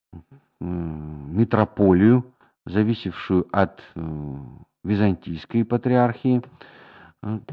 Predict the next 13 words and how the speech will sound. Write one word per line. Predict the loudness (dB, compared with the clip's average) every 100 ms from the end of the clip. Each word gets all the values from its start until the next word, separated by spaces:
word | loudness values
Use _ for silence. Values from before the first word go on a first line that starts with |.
| -18
в | 0
свою | 4 6
очередь, | 4 2 0 4
митрополия | 4 4 0 2 4 4 2
делилась | 0 0 2 0 0 -2
на | -2
епархии, | 0 -2 -2 0 0 -2 0 0 0 _ _ _ -20 -20 _ -10
э, | -8
которые | -6 -4 -2 0 2
обычно | 0 0 -2
совпадали | -2 -2 -2 0 2 2 0 -6 -20 _ _
с, | -20 -6 0
м, | 2 2 -2